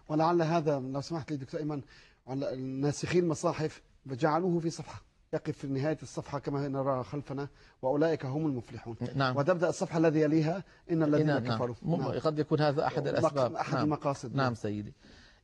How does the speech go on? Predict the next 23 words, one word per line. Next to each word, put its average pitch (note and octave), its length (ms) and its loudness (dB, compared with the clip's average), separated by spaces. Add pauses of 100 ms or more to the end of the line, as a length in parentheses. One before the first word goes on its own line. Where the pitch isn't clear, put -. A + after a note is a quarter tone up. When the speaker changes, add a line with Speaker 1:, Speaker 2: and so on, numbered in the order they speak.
(100)
Speaker 2:
هذا G#3 300 4
هو G3 120 4
الوقف F#3 260 2
الأول، F3 540 2 (160)
آه، C3+ 220 2
النوع D3+ 300 4
الأول E3+ 280 2
من C#3+ 120 0
أنواع D3 300 2
الوقوف C#3 380 -2
الجائزة C3 560 2
في - 100 -6
القرآن A#2+ 440 0
العظيم. F2 380 -2 (100)
الوقف، D#3+ 340 4
النوع F3+ 240 2
الثاني E3+ 360 2
يا D3+ 140 4
إخوتي D#3 440 0 (320)
سماه D#3 400 4
علماؤنا D3+ 680 2
الوقف D3 440 2
الكافي. C#3+ 600 2